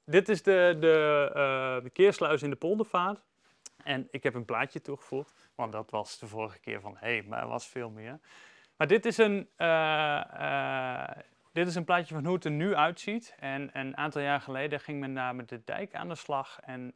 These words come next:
ehm, toen dacht men, nou, laten we die, de sluis helemaal, helemaal restaureren. En het is een rijksmonument en het is, het is heel mooi. Hij ligt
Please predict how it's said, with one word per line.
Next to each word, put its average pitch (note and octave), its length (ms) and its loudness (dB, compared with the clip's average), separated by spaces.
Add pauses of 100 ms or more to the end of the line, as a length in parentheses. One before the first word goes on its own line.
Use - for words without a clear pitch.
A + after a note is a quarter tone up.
(120)
ehm, A#2 600 -12 (720)
toen D#3 120 -8
dacht C#3 140 -2
men, C3 100 -8
nou, B2+ 180 0
laten D3 220 2
we D3 60 -6
die, C#3 280 -4 (140)
de D3+ 100 -4
sluis E3 340 6
helemaal, D#3 760 2 (480)
helemaal E3 360 6
restaureren. C#3 640 2
En D#3+ 260 -4
het E3+ 180 -4
is G#3+ 140 -2
een F#3 120 2
rijksmonument F#3+ 840 -2 (100)
en D3 240 -8
het C#3+ 200 -10
is, D#3 300 -8
het D3 160 -12
is D3 140 -8
heel D#3+ 180 0
mooi. D#3+ 360 -4 (380)
Hij C3+ 180 -8
ligt - 400 -8